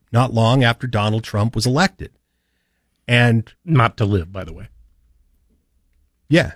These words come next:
Speaker 1: no, I just, on vacation.
Speaker 2: Right.
Speaker 1: Was there for two weeks.
Speaker 2: I just want to clarify that.
Speaker 1: Every place we went,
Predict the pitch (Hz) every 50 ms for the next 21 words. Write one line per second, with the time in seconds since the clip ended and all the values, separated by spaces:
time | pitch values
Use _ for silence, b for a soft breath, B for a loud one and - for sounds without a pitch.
0 | - 131 135 123 92 85 107 101 101 95 - - _ _ _ _ _ _ - 110
1 | 123 123 127 127 - - 87 80 78 - 98 113 139 104 104 - - _ _ _
2 | - - 98 113 135 123 117 - - - - 196 185 110 98 113 - - - -
3 | - - _ _ _ - 190 - - - - 98 - - - - - 214 95 -
4 | - - - - 214 233 240 254 247 - - 233 240 233 - - 240 226 214 202
5 | 220 254 247 - -